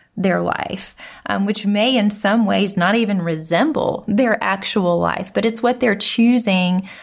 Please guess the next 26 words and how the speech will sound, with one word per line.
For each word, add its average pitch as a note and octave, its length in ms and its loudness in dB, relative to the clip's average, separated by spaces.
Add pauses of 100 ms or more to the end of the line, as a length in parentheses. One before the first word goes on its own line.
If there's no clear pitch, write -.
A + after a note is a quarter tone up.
(120)
to - 100 -2
put G#3+ 200 0
out C#4 240 -2
there. - 280 0
And G3 220 2
so A3 180 -2
people A3 320 0
are F#3 480 0
believing G#3+ 460 2
it. F#3 160 0
And G#3+ 120 2
honestly, C#4 480 0
even D4+ 300 0
when C4+ 160 2
we F#3+ 100 2
know G3+ 420 2
this A#3 260 -2
is - 160 -2
a E3+ 40 -2
fact - 460 -6
and G3+ 100 2
we F#3+ 120 2
know G#3 220 2
this A3 260 0
is - 160 -2
true, A#3 400 0